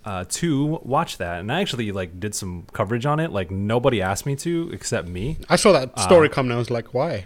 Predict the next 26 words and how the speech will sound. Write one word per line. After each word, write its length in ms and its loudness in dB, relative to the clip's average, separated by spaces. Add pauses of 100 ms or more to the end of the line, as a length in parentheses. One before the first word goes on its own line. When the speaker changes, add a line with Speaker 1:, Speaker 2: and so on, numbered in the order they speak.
(100)
Speaker 2:
But, 240 -6 (100)
and 120 0
then 80 4
I 40 2
looked 200 4
at 80 4
the 100 -8
Speaker 1:
Why 40 0
Speaker 2:
story, 300 8
Speaker 1:
not? 80 -2
Speaker 2:
and 100 0
then 60 4
I 40 6
was 100 4
like, 140 4
"Oh, 260 2 (120)
I 180 0
understand 380 -4
why." 160 4
<laughs> 1160 6 (640)
Speaker 1:
Yeah, 260 4
so 300 2 (120)
the, 240 2 (120)
like, 200 -2 (200)
Square 340 2
Enix, 300 -4